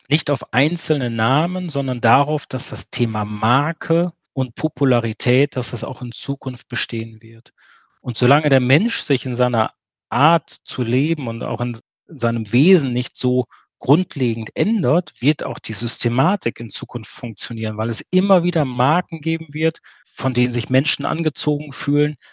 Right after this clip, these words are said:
die Menschen gerne haben wollen, mit denen sich Menschen dann auch gerne schmücken, die ein gewisses Vertrauen aufgebaut haben, dass der Entscheider nachher, sei es dann der Kunde oder das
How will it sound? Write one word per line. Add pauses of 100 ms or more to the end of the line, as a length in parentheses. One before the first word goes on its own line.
(240)
die
Menschen
gerne
haben
wollen,
mit
denen
sich
Menschen
dann
auch
gerne
schmücken,
die (160)
ein
gewisses
Vertrauen
aufgebaut
haben, (320)
dass
der
Entscheider
nachher,
sei
es
dann
der
Kunde
oder
das